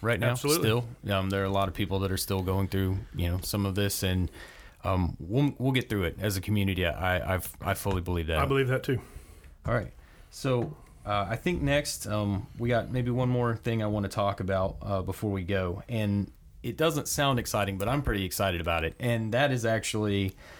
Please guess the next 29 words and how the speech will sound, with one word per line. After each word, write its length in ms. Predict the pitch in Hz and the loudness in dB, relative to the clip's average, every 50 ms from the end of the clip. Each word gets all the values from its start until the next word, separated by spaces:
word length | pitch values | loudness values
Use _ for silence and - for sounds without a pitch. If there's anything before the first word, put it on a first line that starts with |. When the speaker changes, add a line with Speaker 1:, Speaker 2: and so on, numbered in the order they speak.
| - - - - | -20 -20 -16 -8
Speaker 1:
the 460 | 104 113 117 113 110 107 107 107 - - | -2 0 0 2 2 2 0 0 -2 -2
mobility 500 | 95 117 117 113 113 147 156 147 139 127 | -4 -4 -2 0 0 2 2 2 2 0
study 440 | 117 - - 127 120 117 117 113 107 | -2 0 0 2 2 4 2 2 2
and 180 | - 110 110 101 | 0 0 0 0
some 160 | - 120 113 | 2 2 2
of 60 | 107 101 | 2 2
the 80 | 104 | 0
things 460 | 98 - 110 104 101 101 98 - - | 0 0 0 2 2 2 2 0 0
that 340 | - 107 101 95 92 - - | 2 2 2 2 2 0 -2
we're 300 | 85 104 107 107 104 98 | -2 0 0 0 0 0
trying 260 | - - 127 117 117 | 0 0 0 0 0
to 80 | 107 104 | 0 2
get 200 | 107 104 101 85 | 0 0 0 0
going 560 | 107 107 107 107 104 98 95 95 92 92 - - - - | 0 0 0 0 0 0 0 0 0 -2 -4 -6 -8 -4
with 220 | 101 107 101 90 | -2 -2 0 0
downtown. 600 | 87 98 95 92 87 82 98 95 78 71 - - - - - - | 2 2 2 0 0 0 0 0 0 -2 -6 -10 -16 -18 -6 -2
Speaker 2:
Right. 240 | 151 117 104 107 - - - - - - - - - - | 0 0 0 -2 -4 -8 -16 -20 -20 -20 -20 -18 -6 -2
Right. 320 | 123 113 110 107 - - | 0 0 0 0 -2 -4
So, 280 | - - - 113 107 104 - - - - - - - | -4 -2 0 0 0 -2 -6 -10 -18 -18 -20 -8 -4
yeah, 220 | - 131 127 127 - | -2 0 0 0 2
any, 420 | 151 175 185 196 180 170 156 139 - - | 2 2 2 2 0 -2 -4 -8 -6 -2
any 300 | 180 175 190 196 185 156 | 0 2 2 2 2 2
healthy 380 | 104 - 151 165 160 - 147 139 | 2 2 2 0 0 0 -2 -2
city 360 | 131 - - 143 143 139 135 | 0 0 0 2 2 2 2
needs 240 | 135 135 127 120 127 | 2 2 2 2 2
a 40 | |
good 200 | 123 127 127 123 | 2 2 2 2
downtown. 680 | 120 123 120 123 123 - 120 120 120 113 101 98 - - - - - | 2 2 2 2 2 2 2 2 2 2 2 0 -2 -6 -8 -4 0
And, 380 | 143 123 123 120 117 117 127 | 2 4 4 4 4 2 0